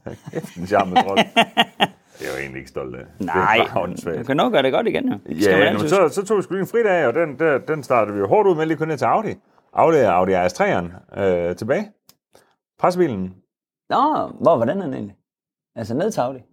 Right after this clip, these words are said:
Speaker 1: Ja, Audi i Aarhus.
Speaker 2: Nå, ja, okay.
Speaker 1: Ja.
Speaker 2: Nå, jeg er selvfølgelig hjemme fra dig. Ja.
Speaker 1: Ja, lige præcis.
Speaker 2: Ja.
Speaker 1: Ja, ned fra Hjortshøj til Risskov.
Speaker 2: Ja.
Speaker 1: Ja, det er også lige meget.
Speaker 2: Ja, egentlig.
Speaker 1: Ja, ja,
Speaker 2: Ja.
Speaker 1: ja, ja. Hen til Audi. Er det bedre?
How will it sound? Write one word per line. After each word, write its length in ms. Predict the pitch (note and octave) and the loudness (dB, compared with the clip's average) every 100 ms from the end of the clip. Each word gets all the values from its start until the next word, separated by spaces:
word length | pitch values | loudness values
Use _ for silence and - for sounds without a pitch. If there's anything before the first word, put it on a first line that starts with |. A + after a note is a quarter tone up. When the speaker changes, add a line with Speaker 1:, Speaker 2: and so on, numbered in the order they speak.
| _ _ | _ _
Speaker 1:
Ja, 60 | A2+ | 2
Audi 240 | A2 B2+ | 4 2
i 60 | A#2+ | 0
Aarhus. 360 | B2 F3+ A#2 - | 0 -4 -6 0
Speaker 2:
Nå, 80 | C#3 B3+ B3+ A2+ - | 2 4 2 0 -2
ja, 100 | C#3+ | -2
okay. 100 | D#3+ F#3 | 2 0
Speaker 1:
Ja. 60 | F3+ - _ _ _ - | 0 -6 _ _ _ 2
Speaker 2:
Nå, 80 | D#3 | 4
jeg 80 | E3 | 4
er 40 | |
selvfølgelig 260 | B2 D3 C#3+ | 2 0 0
hjemme 160 | E3+ | -2
fra 180 | - A#2 | -4 -8
dig. 100 | A#2+ | -6
Ja. 80 | B2 C3+ E3+ | -4 2 4
Speaker 1:
Ja, 60 | |
lige 100 | F#3 | 4
præcis. 340 | D#3+ C3+ F#2+ - | 2 -2 -2 -10
Speaker 2:
Ja. 60 | A2 - _ F#2 | -18 -18 _ 0
Speaker 1:
Ja, 60 | G#2 | 2
ned 200 | G#2 F#2+ | 2 0
fra 200 | D#2+ D#2 - - | -2 -10 -10 0
Hjortshøj 440 | G2+ C#3+ - E2 | 0 0 -2 -4
til 180 | D2+ D2 | -4 -4
Risskov. 420 | F2 - D#2+ D2+ | -4 0 0 2
Speaker 2:
Ja. 60 | C3 F#2+ | 2 4
Speaker 1:
Ja, 80 | F2+ | 2
det 220 | D2 D#2 | 0 -2
er 80 | D#2+ | 0
også 140 | C2 | 0
lige 140 | - B1+ | -6 -12
meget. 200 | A1+ A1+ | -8 -2
Speaker 2:
Ja, 100 | A2+ - | -2 -4
egentlig. 240 | B2 A#2 G2 | -6 -8 -2
Speaker 1:
Ja, 120 | A2+ A2+ | 4 4
ja, 140 | A2+ | 4
Speaker 2:
Ja. 200 | - B2+ A2 | 2 4 4
Speaker 1:
ja, 180 | F#2 G#2 | 2 2
ja. 60 | A2 G2+ | 0 0
Hen 240 | - F#3 A#2+ | -2 -2 -2
til 280 | - A2 A2 _ _ _ _ _ _ _ | -4 -4 -6 _ _ _ _ _ _ _
Audi. 260 | F#2 F#2+ F#2+ | -2 0 -2
Er 760 | - _ _ _ _ _ _ | -12 _ _ _ _ _ _
det 80 | A2 | -8
bedre? 200 | A2+ G#2+ | -6 -6